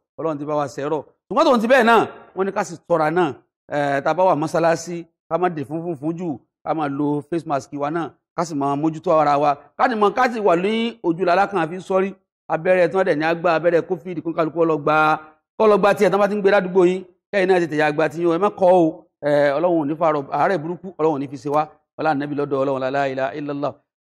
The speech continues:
Ẹ̀yin wa tẹ́ ń wò wá nílé, gbogbo ẹ̀yin olólùfẹ́ wa tẹ́ ń gbádùn ètò Ramadan Kareem láti iléeṣẹ́ alálùbáríkà, iléeṣẹ́ Orísun tẹlifíṣàn. Hmm. Gẹ́gẹ́ mo ti wí lánàá, abala yìí, abala tá a ti gbàlejò ni.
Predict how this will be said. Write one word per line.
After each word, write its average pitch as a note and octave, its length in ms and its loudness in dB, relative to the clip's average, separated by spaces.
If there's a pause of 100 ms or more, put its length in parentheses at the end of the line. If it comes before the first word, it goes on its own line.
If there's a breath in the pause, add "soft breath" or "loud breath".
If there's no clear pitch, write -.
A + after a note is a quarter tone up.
Ẹ̀yin C4+ 300 6
wa C4 100 6
tẹ́ C4 140 4
ń - 40 4
wò A#3+ 80 6
wá G3 120 6
nílé, G#3 140 4
gbogbo F#3 120 2
ẹ̀yin F3+ 100 4
olólùfẹ́ F3+ 300 2
wa D#3 140 4
tẹ́ E3 160 -4
ń D#3 80 -4
gbádùn E3+ 240 0
ètò D3+ 160 -8
Ramadan C3+ 440 -2
Kareem C#3 300 -8
láti D#3 200 -4
iléeṣẹ́ D3 320 -8
alálùbáríkà, D#3 480 -2
iléeṣẹ́ D3+ 320 -8
Orísun D3+ 300 -10
tẹlifíṣàn. D3 600 -8 (240)
Hmm. F3 180 -2 (880)
Gẹ́gẹ́ C#4 180 2
mo A#3 120 0
ti A#3 80 -8
wí B3 100 -2
lánàá, F#3 360 4 (1000)
abala A#3 260 6
yìí, G3+ 220 4 (500)
abala D#3 260 -2
tá F3 140 -2
a F3+ 40 -2
ti D#3 120 -10
gbàlejò B2+ 440 -6
ni. B2+ 120 -10